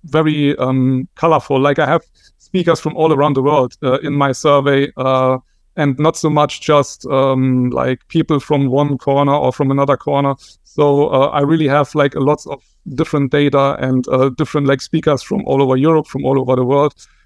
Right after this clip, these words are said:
Um, so there is no one particular community, except the thing that <laughs> everybody has in common is that, uh,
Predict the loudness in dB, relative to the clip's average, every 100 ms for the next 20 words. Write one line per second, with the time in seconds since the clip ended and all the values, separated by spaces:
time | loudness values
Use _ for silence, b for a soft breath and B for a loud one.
0 | b -2 0 0 0 2 4 4 2 2
1 | 2 0 0 2 2 0 -2 -4 -4 -2
2 | -2 -2 -2 0 0 0 -2 -4 0 0
3 | 0 -6 0 0 2 0 0 0 2 0
4 | 0 0 0 0 -2 0 0 0 -2 -2
5 | -2 -2 -2 -2